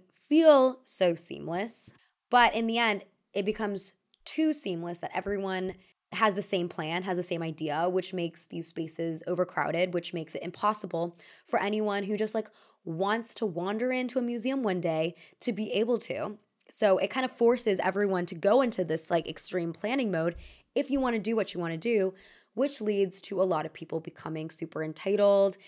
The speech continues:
to be super, um, type A about their vacations because they have a concrete plan of all the items that they wanna do, and people just, like, don't end up relaxing anymore. On top of that, all these places are becoming, like, a lot more westernized and catering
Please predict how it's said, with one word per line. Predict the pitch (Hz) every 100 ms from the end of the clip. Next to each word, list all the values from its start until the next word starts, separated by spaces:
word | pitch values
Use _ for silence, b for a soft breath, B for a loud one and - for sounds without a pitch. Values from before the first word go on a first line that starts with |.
| B B
to | -
be | 180 185 175
super, | - 202 185 180 175
um, | 170 160 156 156
type | - 170 165 -
A | 151 151 175 202
about | 175 156 123
their | 156 156
vacations | 82 - 220 208 202 196 196 - B -
because | 185 202 180 170 160 b b -
they | 175
have | 170 160 156 156
a | -
concrete | - 170 - -
plan | - 175 170
of |
all | -
the | 151 -
items | 180 185 185
that | 180
they | 175
wanna | 175 175
do, | 160 226 277
and | 269 247
people | 254 269 302
just, | 285 294
like, | 214
don't | 196 196
end | 202
up | 202
relaxing | 185 170 180 - 156 156
anymore. | - 156 - 90 b b b b -
On | 226
top | 220 302 294
of | 190
that, | 170 165 170 _ _ _ _ _ -
all | 196
these | 190
places | - 175 180 180
are | 175
becoming, | 180 180 180
like, | 185 180
a | 208
lot | 214
more | 240
westernized | 240 277 - 170 - -
and | - 185
catering | - 254 247 220 208